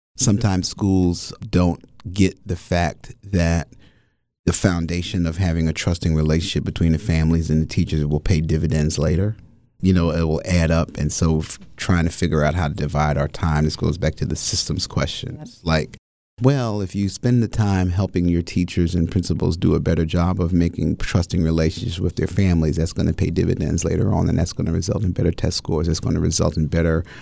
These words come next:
Speaker 1: attendance. That's gonna result in lower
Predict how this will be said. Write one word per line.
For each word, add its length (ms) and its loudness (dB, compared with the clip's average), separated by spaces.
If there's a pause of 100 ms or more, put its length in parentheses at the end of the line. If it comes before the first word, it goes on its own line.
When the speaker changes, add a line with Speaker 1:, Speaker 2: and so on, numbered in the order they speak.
(140)
Speaker 1:
attendance. 560 2
That's 160 -2
gonna 280 2
result 640 0
in 340 4 (360)
lower 640 2